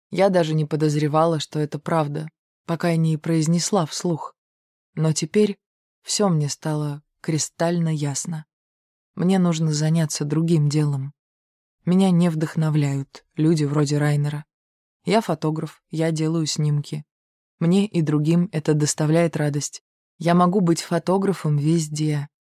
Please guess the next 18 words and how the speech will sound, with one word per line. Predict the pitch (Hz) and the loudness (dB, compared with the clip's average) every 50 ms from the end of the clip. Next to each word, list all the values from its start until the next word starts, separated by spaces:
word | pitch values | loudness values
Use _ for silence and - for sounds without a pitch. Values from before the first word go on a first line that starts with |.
| _ _ _ _ - | _ _ _ _ -2
Могу | 165 160 165 165 208 202 | 0 2 4 4 4 4
делать | 160 160 185 185 180 170 - | 4 4 2 2 2 0 -2
фотографии | - - 156 - 151 156 156 170 180 190 - - 151 | -2 -4 -2 -2 0 0 2 2 2 0 0 -2 -4
гораздо | 147 151 160 165 165 165 170 180 185 175 160 160 160 | -2 2 2 2 4 4 4 4 2 2 2 0 2
интереснее, | 156 156 147 - 160 160 175 185 175 - - 156 147 147 143 - _ _ _ _ - | 2 2 2 2 2 4 4 4 2 2 0 -2 -2 -2 -4 -6 _ _ _ _ -6
чем | - - 175 170 156 | 0 2 2 2 2
снимки | - - 170 180 196 196 185 - - 147 | 2 2 4 4 4 4 4 2 0 -2
привередливых, | - - 160 175 156 156 156 151 170 180 175 180 170 160 160 151 - - _ _ _ - | 0 2 2 4 4 4 4 4 4 4 4 4 2 2 0 -2 -6 -12 _ _ _ -2
оторванных | - 151 - - 180 175 160 151 151 151 151 143 - | -2 -2 2 4 4 4 4 4 4 2 2 0 0
от | 147 143 - | -2 0 2
реальности | 151 156 165 175 180 175 156 143 - - - 151 | 2 4 4 4 4 2 0 0 -2 -4 -6 -8
поддельных | 147 _ - 160 151 143 147 143 160 170 180 175 165 151 - - _ | -6 _ 0 0 0 0 0 2 2 2 4 4 2 0 -2 -4 _
поп-принцесс | - 233 254 - - _ - 165 156 151 151 147 - - 165 160 - - - _ _ _ _ - | -2 -2 -2 -2 -4 _ -4 -2 0 0 0 0 0 -2 -2 -2 -2 -4 -6 _ _ _ _ 0
и | 165 160 160 | 2 4 4
эгоистичных | 156 156 156 151 151 147 - - 180 170 - - 160 156 147 - - | 4 4 4 4 4 2 0 -2 -4 -4 -2 0 -2 -2 -2 0 0
рок-звезд, | 156 151 151 135 131 139 147 156 175 170 - - _ _ _ _ _ _ _ - | 0 0 0 0 -2 0 0 0 0 0 -4 -10 _ _ _ _ _ _ _ -2
которым | 160 160 - 185 175 170 156 - | -2 0 0 2 2 2 2 2
кажется, | - 175 170 160 160 - - 156 147 | 2 2 2 2 0 -2 -2 -4 -4